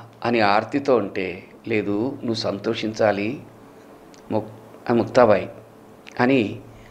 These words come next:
ఆ అమ్మాయికి ఓదార్పు చెప్పి, కన్నీళ్లు తుడిచి, ఆమె ముఖంలో చిన్న దరహాస రేఖ.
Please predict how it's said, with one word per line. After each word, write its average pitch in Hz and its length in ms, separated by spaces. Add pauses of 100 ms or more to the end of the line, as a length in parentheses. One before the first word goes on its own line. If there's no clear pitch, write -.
(140)
ఆ 117 80
అమ్మాయికి 110 580 (340)
ఓదార్పు 113 420
చెప్పి, 127 500 (560)
కన్నీళ్లు 104 400
తుడిచి, 110 580 (580)
ఆమె 127 220
ముఖంలో 151 460
చిన్న 135 320
దరహాస 123 500
రేఖ. 113 300